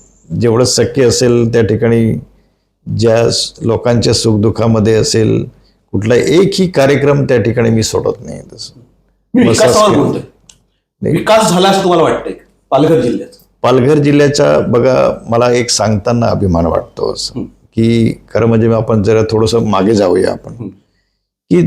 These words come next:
Speaker 1: दोन हजार दहा ते दोन हजार चौदाच्या दरम्यान जेव्हा मी राज्यमंत्री होतो असं,
Speaker 2: हो.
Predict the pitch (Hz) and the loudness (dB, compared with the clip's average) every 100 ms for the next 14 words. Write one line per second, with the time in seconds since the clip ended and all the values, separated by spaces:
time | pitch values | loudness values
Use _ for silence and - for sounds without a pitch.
0 | 107 101 127 156 147 147 151 147 143 - | 0 0 2 2 2 4 4 4 0 -4
1 | - _ _ _ _ _ - 147 156 117 | -14 _ _ _ _ _ -4 0 2 2
2 | 110 123 123 - 131 127 120 117 117 117 | 2 2 0 2 2 2 2 0 2 2
3 | 113 110 110 113 110 110 110 107 110 107 | 2 0 0 0 0 0 0 -2 -2 -2
4 | 101 110 113 113 113 - - 101 92 98 | -2 -2 -2 -4 -6 -12 -12 -4 -2 0
5 | 101 92 - 92 - - - - - 107 | -2 -2 -4 -6 -8 -16 -20 -20 -20 -20
6 | 85 | -20